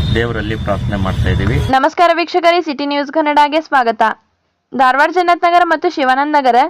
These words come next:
Speaker 2: ಜನತೆಗೆ ಕೊಳಚೆ ನಿರ್ಮೂಲನಾ ಮಂಡಳಿಯಿಂದ ಹಕ್ಕುಪತ್ರವನ್ನು ವಿತರಿಸಿದ ಕಾರಣ ಧಾರವಾಡದ ಜಿಲ್ಲಾಧಿಕಾರಿಗಳಾದ ಶ್ರೀಮತಿ ದಿವ್ಯಾ ಪ್ರಭು ಅವರಿಗೆ ದಲಿತ ಸೇವಾ ಸಂಘದ ಜಂಟಿ ಅಧ್ಯಕ್ಷರಾದ ಶ್ರೀಯುತ ಎಂ ಅರವಿಂದ್ ಅವರ ನೇತೃತ್ವದಲ್ಲಿ ಸನ್ಮಾನಿಸಲಾಯಿತು.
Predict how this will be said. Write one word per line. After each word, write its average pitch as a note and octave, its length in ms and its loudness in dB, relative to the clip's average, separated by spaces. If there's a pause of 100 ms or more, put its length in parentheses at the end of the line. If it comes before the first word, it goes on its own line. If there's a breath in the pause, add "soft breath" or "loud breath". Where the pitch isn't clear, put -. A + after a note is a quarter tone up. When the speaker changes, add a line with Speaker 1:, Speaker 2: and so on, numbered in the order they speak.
Speaker 2:
ಜನತೆಗೆ C4 480 -2
ಕೊಳಚೆ D4 380 0
ನಿರ್ಮೂಲನಾ D#4+ 480 0
ಮಂಡಳಿಯಿಂದ C4 580 0
ಹಕ್ಕುಪತ್ರವನ್ನು D#4+ 840 0
ವಿತರಿಸಿದ C#4 600 -2
ಕಾರಣ A#3 360 0 (920)
ಧಾರವಾಡದ D4 520 2
ಜಿಲ್ಲಾಧಿಕಾರಿಗಳಾದ E4 920 0
ಶ್ರೀಮತಿ C4 500 -4
ದಿವ್ಯಾ C4 220 0
ಪ್ರಭು D4 260 -2
ಅವರಿಗೆ C4+ 480 0
ದಲಿತ C#4 320 -2
ಸೇವಾ D#4 280 2
ಸಂಘದ C#4 360 0 (100)
ಜಂಟಿ B3 300 0
ಅಧ್ಯಕ್ಷರಾದ C4+ 640 0 (160)
ಶ್ರೀಯುತ B3+ 360 -2 (640)
ಎಂ C#4+ 240 0
ಅರವಿಂದ್ C#4+ 320 0
ಅವರ D#4 180 4
ನೇತೃತ್ವದಲ್ಲಿ C4+ 680 0
ಸನ್ಮಾನಿಸಲಾಯಿತು. C4+ 1040 -2